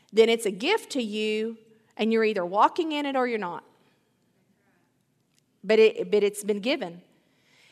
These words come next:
It moves us, I love this part, it moves us from receiving life through faith when we're born again to the power of living by faith.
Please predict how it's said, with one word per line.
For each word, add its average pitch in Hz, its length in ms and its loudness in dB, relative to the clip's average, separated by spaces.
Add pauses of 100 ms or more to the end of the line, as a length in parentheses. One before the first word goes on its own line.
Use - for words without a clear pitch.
(160)
It 247 160 4
moves 311 520 2
us, 220 220 4
I 214 60 2
love 214 220 0
this 196 160 -6
part, - 340 -6 (200)
it 254 220 2
moves 349 600 2
us 240 500 6
from 220 640 0 (220)
receiving 330 840 2
life 302 560 8 (140)
through 311 300 0
faith 247 720 4 (360)
when 208 140 -6
we're 220 100 -2
born 240 240 -2
again 180 440 -8 (680)
to 277 140 2
the 220 240 8
power 349 800 8
of 220 180 8
living 220 920 4
by 175 240 4
faith. 180 500 -4